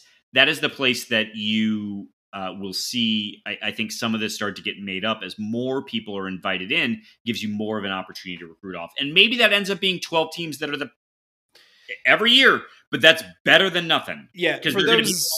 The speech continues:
Speaker 1: on the fringes who can move in and out.
Speaker 2: We may have buried the lead on this a little bit for those that are uninitiated. Twelve team playoff is where
Speaker 1: Oh,
Speaker 2: this is
Speaker 1: sorry.
Speaker 2: going.
Speaker 1: Yep.
Speaker 2: Uh, with four teams getting,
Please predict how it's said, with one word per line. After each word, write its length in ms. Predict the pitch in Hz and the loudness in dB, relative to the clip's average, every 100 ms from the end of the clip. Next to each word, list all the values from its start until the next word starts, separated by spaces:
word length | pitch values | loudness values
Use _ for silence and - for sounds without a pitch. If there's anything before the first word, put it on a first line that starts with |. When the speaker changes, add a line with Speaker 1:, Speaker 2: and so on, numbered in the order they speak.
| 165 | 0
Speaker 1:
on 80 | 156 | -2
the 80 | 139 | 2
fringes 540 | 160 147 120 107 - | 2 4 2 0 -2
who 120 | 127 | -6
can 300 | 117 117 113 _ - 165 | -2 -2 -2 _ -20 -12
move 280 | 151 143 131 | -2 0 2
in 280 | 143 143 | 2 2
and 100 | 127 | 0
out. 380 | 107 80 - - _ - | -2 -4 -10 -16 _ -8
Speaker 2:
We 200 | 151 160 | -4 2
may 120 | 185 | 2
have 220 | 151 131 | 0 0
buried 300 | 156 151 143 | 0 0 -2
the 60 | 139 | -4
lead 220 | 135 131 | -4 -4
on 120 | 127 | -4
this 180 | 123 120 | -6 -6
a 60 | 135 | -6
little 260 | 147 139 | -4 -4
bit 180 | 139 135 | -4 -6
for 80 | 127 | -6
those 200 | 123 120 | -8 -8
that 80 | 120 | -8
are 80 | 120 | -8
uninitiated. 880 | 117 143 151 151 139 131 127 123 _ - | -6 -4 -4 -2 -2 -2 -4 -8 _ -12
Twelve 360 | - 147 185 | -2 0 0
team 320 | - 165 185 - _ - | -2 -4 -4 -8 _ -4
playoff 420 | 143 135 170 - | -2 0 -2 -8
is 140 | 120 | -8
where 120 | 127 113 | -4 -4
Speaker 1:
Oh, 40 | |
Speaker 2:
this 140 | 131 107 | -4 -4
is 80 | |
Speaker 1:
sorry. 100 | 80 | -4
Speaker 2:
going. 260 | 135 113 160 | -2 -4 -6
Speaker 1:
Yep. 100 | - - - _ _ | -8 -18 -20 _ _
Speaker 2:
Uh, 340 | 139 135 131 123 | -2 2 2 0
with 160 | 131 131 | -4 -6
four 300 | - 175 190 | -2 0 0
teams 360 | 196 190 170 | -2 -2 -2
getting, 520 | 160 160 160 156 151 | 0 0 0 -2 -4